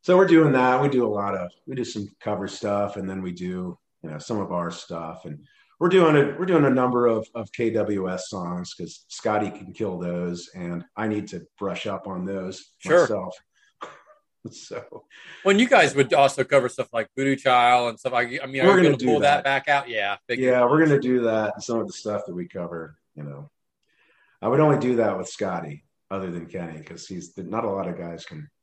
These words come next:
Speaker 1: can do that.
Speaker 2: No, I saw you guys playing Columbus.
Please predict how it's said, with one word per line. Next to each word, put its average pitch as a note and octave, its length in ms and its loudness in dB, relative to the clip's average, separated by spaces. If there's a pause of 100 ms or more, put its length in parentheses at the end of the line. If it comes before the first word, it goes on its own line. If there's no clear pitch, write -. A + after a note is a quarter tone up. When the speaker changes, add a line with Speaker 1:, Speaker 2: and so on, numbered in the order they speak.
(200)
Speaker 1:
can D2 160 -12
do E2 220 -12
that. D2+ 340 -16 (440)
Speaker 2:
No, C3 300 4
I C#3 80 6
saw F3 220 4
you C3+ 180 4
guys A#2+ 300 2
playing A2 460 -10 (100)
Columbus. A2+ 640 -6